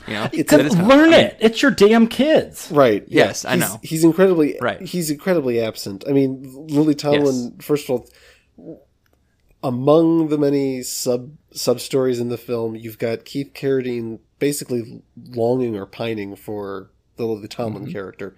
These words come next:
Speaker 2: Off of a, my understanding is they met once before.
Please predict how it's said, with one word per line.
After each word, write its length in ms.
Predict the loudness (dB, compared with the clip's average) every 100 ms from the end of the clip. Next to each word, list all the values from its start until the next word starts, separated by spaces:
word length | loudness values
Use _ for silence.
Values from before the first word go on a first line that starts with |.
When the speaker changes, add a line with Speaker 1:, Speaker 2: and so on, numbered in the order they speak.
| _ _ _ -4
Speaker 2:
Off 200 | -2 0
of 140 | 2
a, 420 | 2 0 -4 -8
my 180 | -4 0
understanding 400 | 0 0 0 0
is 80 | -2
they 120 | -4
met 200 | -6 -8
once 420 | -8 -6 -4 -6
before. 640 | -12 -16 -12 -12 -14 -18